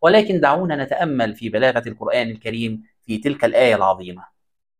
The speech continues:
فمن أقوال العرب المشهورة في القصاص: "قتل البعض إحياء للجميع"، وأجمعوا أن أفضل ما قيل منهم: "القتل أنفى للقتل".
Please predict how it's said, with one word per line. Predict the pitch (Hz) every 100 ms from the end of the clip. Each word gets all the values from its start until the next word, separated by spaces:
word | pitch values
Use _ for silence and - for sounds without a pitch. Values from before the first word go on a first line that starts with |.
| -
فمن | 190 220
أقوال | 160 170 185 120
العرب | 107 143 123
المشهورة | 110 107 - 135 110
في | 127
القصاص: | 131 147 170 156 - _ _ _ _ -
"قتل | 202 202 185
البعض | 190 196 190 123 107 - -
إحياء | - 180 127
للجميع"، | 113 110 110 104 98 95 - _ _ _ _ _
وأجمعوا | 151 190 175 202 180 120 120
أن | 127
أفضل | 127 170 143 131 113
ما | 107
قيل | 107 170 165 127
منهم: | 151 156 151 147 143 _ - -
"القتل | 131 110 143 196 196 180 156
أنفى | 151 190 180 190 180
للقتل". | 170 151 143 123 - 113 107